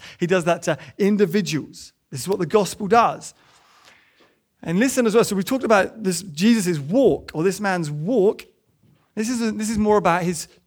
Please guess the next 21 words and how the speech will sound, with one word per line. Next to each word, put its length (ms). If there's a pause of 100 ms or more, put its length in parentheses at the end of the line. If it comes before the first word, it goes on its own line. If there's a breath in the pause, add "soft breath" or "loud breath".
talk, 440 (180)
how 180
Jesus 380
interacted 680
and 120
spoke. 460 (1120 soft breath)
And 100
now, 140
in 120
fact, 420 (220)
listen 320
to 100
what 140
he 60
says 220
to 100
the 100
man. 320
He 120
says, 360 (220 soft breath)
"Go 340